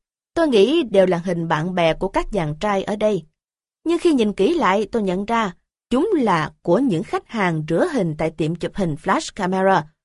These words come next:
Nó giống như những bức mà Dexter đã gửi cho tôi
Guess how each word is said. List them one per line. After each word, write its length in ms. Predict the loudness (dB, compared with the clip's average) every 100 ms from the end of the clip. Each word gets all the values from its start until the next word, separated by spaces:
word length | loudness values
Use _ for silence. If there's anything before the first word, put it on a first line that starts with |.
| _ _ 0
Nó 100 | 2
giống 280 | 2 0
như 180 | 2 2
những 280 | 2 0 0
bức 200 | -2 0
mà 100 | 0
Dexter 360 | 0 -2 0 0
đã 100 | -2
gửi 360 | 0 0 2 0
cho 120 | -2
tôi 340 | -2 0 0